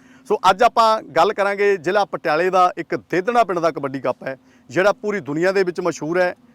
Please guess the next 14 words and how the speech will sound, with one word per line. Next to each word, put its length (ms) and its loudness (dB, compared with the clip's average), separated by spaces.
ਕਿਉਂਕਿ 240 -2
ਪਹਿਲਾਂ 580 4
ਲਗਾਤਾਰ 460 4
ਦੋ 240 2
ਸਾਲ 300 2
ਬੈਸਟ 300 4
ਰੇਡਰ 200 2
ਤੇ 120 -2
ਜਾਫੀ 280 0
ਦੇ 120 0
ਲਈ 280 -2
ਟਰੈਕਟਰ 580 -4
ਦਿੱਤੇ 300 -4
ਗਏ, 200 -2